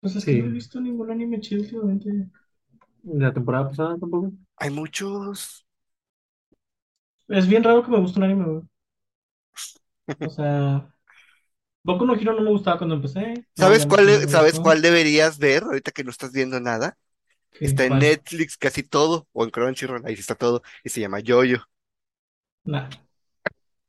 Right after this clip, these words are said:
Speaker 3: Son
Speaker 1: No, no me
Speaker 3: un mon-,
Speaker 1: gustan los dibujos, güey.
Speaker 3: son un
Speaker 1: No me
Speaker 3: montón de
Speaker 1: gustan.
Speaker 3: hombres, o mamados, o delgados, <laughs> depende cuál es, cuál parte estés viendo.
Speaker 1: Ujú.
Speaker 3: Este,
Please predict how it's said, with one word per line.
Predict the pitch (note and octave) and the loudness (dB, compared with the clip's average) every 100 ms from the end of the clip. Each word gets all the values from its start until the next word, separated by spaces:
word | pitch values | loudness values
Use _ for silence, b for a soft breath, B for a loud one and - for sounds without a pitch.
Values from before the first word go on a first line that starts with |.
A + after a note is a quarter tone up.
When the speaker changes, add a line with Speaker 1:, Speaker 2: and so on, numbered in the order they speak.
| _ _ _ - - _ _ _ _ _ F#3+ | _ _ _ -20 -20 _ _ _ _ _ 4
Speaker 3:
Son | G#3 F3 | 6 8
Speaker 1:
No, | G3+ | 8
no | G#3 | 8
me | |
Speaker 3:
un | A#3+ | 6
mon-, | B3+ C#4 | 4 4
Speaker 1:
gustan | D#4+ | 6
los | D4+ | 6
dibujos, | B3 G#3+ G#3+ C#4 B3+ | 6 6 4 4 4
güey. | G#3+ G#3 F3+ D#3+ F#3 | 4 4 6 2 2
Speaker 3:
son | G3 F#3+ F#3+ | 4 6 6
un | G#3+ A3 | 4 8
Speaker 1:
No | B3+ F#3 | 6 8
me | G#3+ | 8
Speaker 3:
montón | G#3+ | 8
de | A3 A3 | 8 8
Speaker 1:
gustan. | |
Speaker 3:
hombres, | G3 G3 G3 G3+ - - _ | 8 6 4 2 0 -14 _
o | F3 | 0
mamados, | D#3 D#3 G3 A3+ B3+ A#3+ _ | 2 2 4 4 2 -2 _
o | C#3 | -4
delgados, | C3 C3 D3+ F#3 A3 - | -2 0 2 4 4 0
<laughs> | |
depende | D#3 D3+ G3 C#4+ B3+ | -6 -4 -2 -2 -2
cuál | - F#3+ A#3+ | -4 -2 -2
es, | G#3+ F#3+ F#3 | -2 -6 -8
cuál | G3 - F3+ F3 E3+ E3 D#3 b b | -6 -2 -2 -2 -6 -10 -16 b b
parte | E3 D#3+ D#3+ | -4 -4 -12
estés | - D3 | -12 -6
viendo. | D3 D3 G#3+ - _ _ _ _ _ _ _ _ _ _ | -4 -4 -6 -8 _ _ _ _ _ _ _ _ _ _
Speaker 1:
Ujú. | C3 C3 C3+ - - | 0 2 2 0 -4
Speaker 3:
Este, | C#3+ C3 B2 A#2 G#2 | -2 0 0 -4 -8